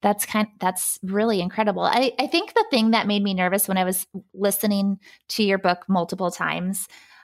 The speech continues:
um, and maybe this is just the high achiever part in me, where I, I felt like, Oh my gosh, if I'm working on building safety, then how easy is it to screw it up?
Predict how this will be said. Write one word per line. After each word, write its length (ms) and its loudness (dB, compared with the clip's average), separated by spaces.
um, 440 0
and 120 2
maybe 180 2
this 220 0
is 100 -4
just 220 -4
the 40 0
high 220 2
achiever 460 -4
part 340 -4
in 160 -4
me, 160 -6
where 400 -2
I, 240 -2
I 140 -2
felt 320 0
like, 320 0
Oh 80 0
my 120 0
gosh, 440 0
if 180 -2
I'm 320 0
working 480 0
on 180 0
building 300 0
safety, 920 -2
then 140 2
how 380 2
easy 400 0
is 120 -4
it 140 -4
to 120 -8
screw 440 -4
it 100 -2
up? 280 -6